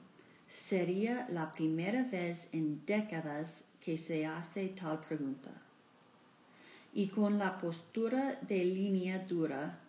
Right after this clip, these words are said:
de la administración Trump sobre la inmigración, el temor es que esta adición deprima las respuestas y por lo tanto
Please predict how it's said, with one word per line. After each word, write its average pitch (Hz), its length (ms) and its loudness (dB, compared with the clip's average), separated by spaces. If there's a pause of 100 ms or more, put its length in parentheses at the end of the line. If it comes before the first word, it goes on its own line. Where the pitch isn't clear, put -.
(120)
de 170 140 0
la 160 180 0
administración 170 1200 -4
Trump 156 360 -2 (440)
sobre 165 480 0
la 156 360 0
inmigración, 180 1200 -2 (800)
el 185 260 0
temor 180 540 2 (280)
es 175 200 -2
que - 320 0
esta 175 520 -4
adición 175 840 2 (200)
deprima 175 840 -2
las 165 340 -4
respuestas 165 840 -6 (480)
y 180 120 0
por 170 240 2
lo 156 140 2
tanto 180 680 -2